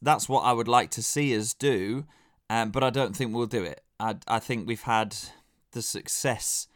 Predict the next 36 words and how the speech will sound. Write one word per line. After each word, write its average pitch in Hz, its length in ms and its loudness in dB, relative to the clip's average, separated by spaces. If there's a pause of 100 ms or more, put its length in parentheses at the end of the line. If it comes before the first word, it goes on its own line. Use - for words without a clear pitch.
(320)
against 113 440 -4
the 110 80 -6
bigger 104 300 -4
teams 101 360 -4
this 104 160 -4
season 104 400 -4
so 107 300 0
far 98 500 2 (300)
with 110 320 -2
that 110 240 0
certain 107 420 -2
approach, - 480 -4
with 113 140 -6
that 107 160 -2
certain 104 340 -2
style 101 420 0
of 95 140 -8
play. 90 460 -2 (500)
And 104 640 0
I 110 120 2
think 110 280 -6
regardless 117 880 2 (420)
of 110 360 -2
the 107 200 -2
personnel 107 720 0
or 104 140 0
even 107 220 -4
the 95 80 -4
shape 107 380 -4
of 95 140 -8
the 101 80 -2
Liverpool 98 460 -4
team 104 420 -6 (380)
come 107 180 -4
Sunday 101 360 -2
evening, 98 520 -6